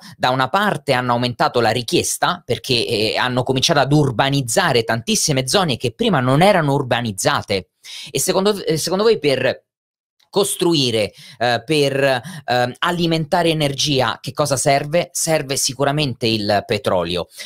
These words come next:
Quindi Cina e India sono due tra le responsabili, quindi da una parte c'è, c'è, c'è la, la grande richiesta, la richiesta che prima non c'era, quindi era una richiesta che sul mercato, era una domanda che sul mercato non esisteva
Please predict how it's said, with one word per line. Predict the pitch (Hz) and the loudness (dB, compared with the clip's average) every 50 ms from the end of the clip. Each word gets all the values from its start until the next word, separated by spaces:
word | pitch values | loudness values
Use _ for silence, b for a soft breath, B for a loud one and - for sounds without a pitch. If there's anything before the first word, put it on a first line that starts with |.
| B B | B B
Quindi | B 202 170 139 117 110 - | B 0 0 0 0 -2 -2
Cina | - - - 214 214 190 160 - | 0 0 0 2 2 2 0 0
e | - 160 165 | 2 2 2
India | 185 196 185 151 | 2 2 2 0
sono | 127 - 143 131 135 | 0 0 0 -2 -2
due | 135 143 175 156 - | 0 2 2 2 2
tra | - 135 123 113 | 2 0 0 0
le | 110 120 123 | 2 2 2
responsabili, | 117 127 - - - 127 120 - 95 95 104 101 | 2 0 -2 -4 -6 -4 -2 -2 -2 -2 -2 -2
quindi | 147 165 139 | 0 0 0
da | 117 135 | 0 0
una | 139 147 | 0 0
parte | 143 175 175 - - - | 0 -2 -2 -2 -2 -4
c'è, | 127 - - 131 123 117 - - | -2 0 2 2 2 0 0 -2
c'è, | - - 127 123 | -4 -6 -4 -4
c'è | 113 - - 131 123 120 | -4 0 2 2 2 2
la, | 117 120 123 120 | 2 0 0 0
la | 110 127 123 120 | 0 0 0 0
grande | 135 160 175 165 143 135 | 0 0 0 2 0 0
richiesta, | 135 135 170 165 143 - - 113 98 - _ _ | -2 -2 -2 -2 -2 -2 -2 -4 -6 -6 _ _
la | - 135 135 139 151 - _ _ | -6 -4 -4 -4 -4 -8 _ _
richiesta | - 139 147 143 240 233 - 147 | -8 -6 -2 0 0 0 0 -2
che | - 135 | -4 -2
prima | - - 262 190 147 | -2 0 0 2 2
non | 131 120 117 | 2 0 -2
c'era, | - - - 277 226 123 113 104 101 - | -2 0 2 2 2 2 2 0 -2 -2
quindi | - 170 139 123 123 | -2 0 0 0 0
era | - 147 147 | 0 0 0
una | 147 151 147 | 2 0 0
richiesta | 151 160 151 214 202 - - 127 | 0 0 0 -2 -2 0 -2 -4
che | - - 123 113 B B B B | -2 -2 -2 -2 B B B B
sul | B - 156 151 | B -2 0 0
mercato, | 151 156 151 - 196 175 147 131 | 2 0 0 0 -2 0 2 2
era | 127 143 | 2 2
una | 143 147 156 156 | 2 2 2 2
domanda | 143 175 170 196 220 208 165 135 120 123 120 | 2 2 2 2 2 0 0 0 0 -2 -2
che | - 123 | -2 -4
sul | - - 143 139 | -6 -4 -2 -2
mercato | 143 151 143 - 180 - 135 123 | -2 -2 -2 -2 -4 -2 -2 -2
non | 127 131 160 190 185 | 0 0 0 0 0
esisteva | 156 123 - 113 104 - - 180 143 107 101 98 90 | 0 -2 -4 -4 -6 -4 -2 -2 0 0 0 -2 -4